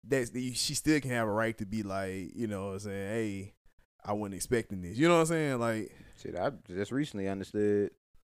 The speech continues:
Speaker 2: better what coercion is. Like, it's, it's, it's a lot of intricacies to that shit.
Speaker 1: Yeah,
Speaker 2: Like, you have to
Speaker 1: coercion with
Speaker 2: be
Speaker 1: the junk too. Yeah,
Speaker 2: Yeah,
Speaker 1: it's,
Speaker 2: like,
Speaker 1: it's
Speaker 2: you
Speaker 1: a
Speaker 2: have to be diligent and, like,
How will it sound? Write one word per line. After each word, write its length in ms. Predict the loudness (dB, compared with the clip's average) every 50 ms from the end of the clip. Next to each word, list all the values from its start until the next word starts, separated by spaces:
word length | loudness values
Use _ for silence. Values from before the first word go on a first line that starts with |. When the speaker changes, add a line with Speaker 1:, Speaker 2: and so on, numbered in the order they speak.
| _ -6 0
Speaker 2:
better 240 | 2 4 4 6 4
what 160 | 4 2 2
coercion 560 | 2 2 2 4 4 2 0 -2 -4 -8 -6 -4
is. 380 | -2 -2 -2 -2 -4 -6 -10 -16 _ _ _ _ _ _ _ _ -18 -14
Like, 180 | -12 -12 -10 -8
it's, 240 | -8 -8 -10 -10 -12 _ _ _ _ _ -20 -18 -18 -18 -18 -20 -20 -20 -12 -6
it's, 240 | -2 -2 -2 0
it's 180 | 0 -2 0 0
a 20 | 2
lot 180 | 2 4 4 4
of 60 | 2
intricacies 540 | 0 -2 -4 -4 -6 -6 -4 -4 -6 -6 -6 -4
to 100 | -2 0
that 160 | 2 2 6
shit. 80 | 10 10
Speaker 1:
Yeah, 160 | 12 12 10
Speaker 2:
Like, 80 | 8 6
you 60 | 6 8
have 80 | 10 10
to 40 |
Speaker 1:
coercion 360 | 10 12 10 10 10 10 8 8
with 160 | 8 8 8
Speaker 2:
be 100 | 6 4
Speaker 1:
the 60 | 6
junk 240 | 4 4 4 4 4
too. 180 | 4 4 4
Yeah, 240 | 6 8 8 10 10 10
Speaker 2:
Yeah, 60 | 10
Speaker 1:
it's, 200 | 10 10 10 10
Speaker 2:
like, 140 | 8 6 6
Speaker 1:
it's 80 | 6 8
Speaker 2:
you 80 | 10
Speaker 1:
a 40 | 10
Speaker 2:
have 120 | 10 10 8
to 60 | 2
be 200 | -2 -2 -2 -2
diligent 440 | 2 2 4 4 2 2 -2 -2 -4
and, 220 | -4 -6 -6 -10 -10 -6
like, 260 | -4 -2 -2 -2 -4